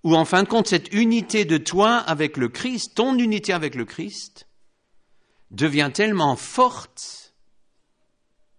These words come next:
que ceux qui t'entourent réalisent cette unité. L'unité avec le Christ.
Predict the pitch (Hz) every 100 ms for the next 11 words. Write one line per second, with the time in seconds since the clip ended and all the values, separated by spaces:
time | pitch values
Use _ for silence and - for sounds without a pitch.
0 | _ 110 - 151 135 - 123 120 117 101
1 | 104 - - _ _ _ _ _ _ _
2 | _ _ - 98 117 117 107 110 104 -
3 | 90 90 82 80 - 76 _ _ _ _
4 | _ _ _ _ _ _ - 110 123 117
5 | - 92 98 101 _ _ _ - 87 85
6 | - - 80 - - _